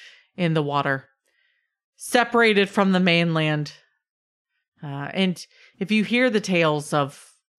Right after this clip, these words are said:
sailors who try to find the missing isles, who try to return to our home, who try to find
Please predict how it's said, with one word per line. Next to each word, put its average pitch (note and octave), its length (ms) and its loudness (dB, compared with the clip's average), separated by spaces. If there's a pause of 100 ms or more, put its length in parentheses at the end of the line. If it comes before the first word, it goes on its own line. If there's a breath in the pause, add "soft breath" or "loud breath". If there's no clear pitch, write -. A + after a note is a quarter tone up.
(120)
sailors D#3+ 680 0
who F3 100 -2
try F3+ 520 2
to F3 100 0
find E3+ 460 2
the E3+ 160 -4
missing E3 420 -4
isles, D3 640 -2 (1040)
who A#3+ 140 0
try G#3 400 2
to G#3+ 80 2
return F3+ 600 0
to E3+ 200 -4
our E3+ 160 2
home, E3+ 440 0
who E3+ 120 -4
try E3 420 2
to E3 140 -4
find E3 680 0